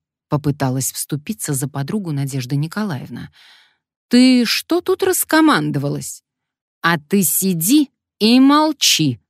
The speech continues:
рявкнула на нее Алена. «Больше ты от меня ничего не добьешься!»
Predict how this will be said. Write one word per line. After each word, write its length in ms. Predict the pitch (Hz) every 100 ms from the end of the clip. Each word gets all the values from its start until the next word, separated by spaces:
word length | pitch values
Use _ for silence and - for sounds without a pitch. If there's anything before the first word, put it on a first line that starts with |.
| _
рявкнула 680 | 143 160 131 - - 139 139
на 80 | 139
нее 420 | 139 139 156 208 -
Алена. 600 | 175 165 160 131 127 - _ _ _ _ -
«Больше 520 | 151 214 285 - 131
ты 180 | - 160
от 160 | 143 165
меня 460 | 170 160 147 131 -
ничего 600 | 196 202 - - 233 196
не 140 | 143
добьешься!» 760 | 139 156 151 143 - - -